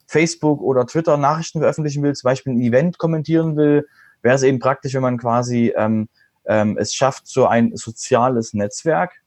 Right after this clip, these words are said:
quasi, wenn man, wenn man angenommen, man hätte eine Webseite, worüber man Nachrichten publizieren kann,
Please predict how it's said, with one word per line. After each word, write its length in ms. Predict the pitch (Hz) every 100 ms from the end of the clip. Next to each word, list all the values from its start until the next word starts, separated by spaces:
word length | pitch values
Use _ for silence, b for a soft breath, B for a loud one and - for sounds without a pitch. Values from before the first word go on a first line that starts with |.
| -
quasi, 400 | 165 175 160 170
wenn 100 | 123
man, 220 | 113 107
wenn 80 | 117
man 100 | -
angenommen, 300 | 185 220 175
man 100 | 127
hätte 180 | 135 110
eine 200 | 117 110
Webseite, 560 | 131 - 165 170 160
worüber 240 | 139 143 135
man 180 | 120 -
Nachrichten 460 | 123 156 185 - 165
publizieren 520 | 175 165 160 170 165
kann, 300 | 156 156 147